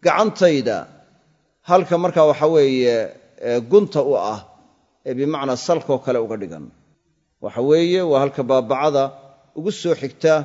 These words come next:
xagga dhudhunka. Baabacada gunteeda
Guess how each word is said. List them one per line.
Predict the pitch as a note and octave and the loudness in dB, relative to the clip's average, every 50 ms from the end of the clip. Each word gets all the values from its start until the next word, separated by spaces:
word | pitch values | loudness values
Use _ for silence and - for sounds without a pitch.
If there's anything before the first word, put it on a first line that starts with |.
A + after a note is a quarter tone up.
| D#3 - - - _ _ _ _ _ _ | -6 -14 -20 -20 _ _ _ _ _ _
xagga | - D#3 B2+ C3+ C3 | -10 -6 -4 -4 -2
dhudhunka. | C3+ C#3+ B2+ A2 G#2+ F#2+ - - - _ _ _ _ _ _ _ _ _ _ _ _ _ - | 0 -2 -2 -2 -8 -12 -14 -20 -20 _ _ _ _ _ _ _ _ _ _ _ _ _ -8
Baabacada | A2+ A#2 A#2 A#2+ A2+ B2+ C3 D#3 D#3 C#3 | -4 -2 -2 0 0 -2 -2 0 0 0
gunteeda | C3 A#2+ E3 F#3 E3 - C#3 B2 A#2 G#2 A#2+ | -2 -2 -6 -6 -6 -4 -2 -2 0 0 -2